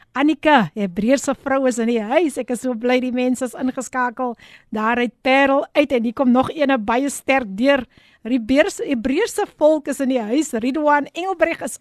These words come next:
ingetune." Sjoe, Ridwan, ek het so aan jou gedink toe, ehm, Lester gesels van hoe dit is om sonder 'n pa groot te word en hoe julle min of meer deur dieselfde situasies gegaan het, né? En hy is natuurlik my gas vir volgende week, so.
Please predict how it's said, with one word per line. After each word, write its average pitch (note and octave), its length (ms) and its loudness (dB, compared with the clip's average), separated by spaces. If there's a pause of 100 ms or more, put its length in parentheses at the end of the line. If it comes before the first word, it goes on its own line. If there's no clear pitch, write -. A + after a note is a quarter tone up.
(100)
ingetune." D4+ 760 -6 (280)
Sjoe, D#4 320 -2
Ridwan, C4 420 0
ek B3 100 -4
het C4 120 -8
so D#4+ 100 -2
aan D4 100 2
jou B3 140 2
gedink A#3+ 500 -2 (460)
toe, B3+ 340 -2 (120)
ehm, A3+ 440 0 (120)
Lester A3+ 300 -4
gesels A#3 560 -6
van G#3 380 -6 (240)
hoe A3+ 100 -4
dit A#3+ 140 -4
is - 140 -8
om A#3 80 -4
sonder A3+ 320 -4
'n A3+ 60 -6
pa A#3 220 -4
groot A#3+ 340 -4
te A#3 100 -8
word G#3+ 260 -6
en G#3+ 80 -4
hoe A3 120 -2
julle A3+ 200 -2
min A3 180 -2
of C4+ 140 -10
meer G#3 240 -8 (800)
deur G#3+ 100 -4
dieselfde B3 600 -4
situasies F#3 680 -8
gegaan G3+ 320 -8
het, F#3+ 160 -6
né? B3+ 140 0 (420)
En G3+ 120 -2
hy F#3 120 -2
is C#4+ 100 -2
natuurlik D4 340 -6
my B3 120 -4
gas - 380 -10 (340)
vir A3+ 80 -16
volgende D4+ 440 -2
week, F3+ 420 -6
so. - 280 -8